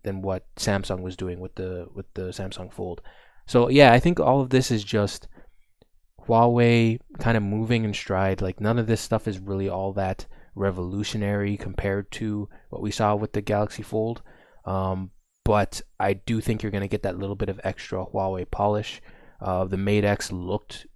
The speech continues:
incredibly cool when it came out, um, about two years ago now, uh, a little bit more than a year ago now. And I think this phone, it has that ca-, same kind of polish to it.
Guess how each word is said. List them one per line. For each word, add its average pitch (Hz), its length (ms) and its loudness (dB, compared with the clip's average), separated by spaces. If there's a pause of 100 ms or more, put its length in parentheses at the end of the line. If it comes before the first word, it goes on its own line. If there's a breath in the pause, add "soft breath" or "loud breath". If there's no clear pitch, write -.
(160)
incredibly 110 540 0
cool 107 280 -4
when 101 120 -4
it 101 80 -10
came 98 220 -2
out, 95 240 -4 (480 soft breath)
um, 92 460 -4 (1200)
about 98 320 -6
two 113 100 -4
years 131 240 2
ago 87 140 -6
now, 82 220 -12 (120)
uh, 110 220 -4
a - 20 -4
little 139 220 2
bit 127 120 0
more 120 240 2
than 107 140 -4
a 101 40 -2
year 101 180 -2
ago 92 120 -6
now. 90 200 -8 (920)
And 110 160 2
I 107 60 4
think 107 240 -2
this 107 180 0
phone, 98 540 -4 (540 loud breath)
it 98 360 2
has 110 220 2
that 101 160 -2
ca-, - 240 -2
same 104 240 0
kind 98 240 -2
of 92 240 -6
polish 95 400 0
to - 120 -10
it. - 140 -16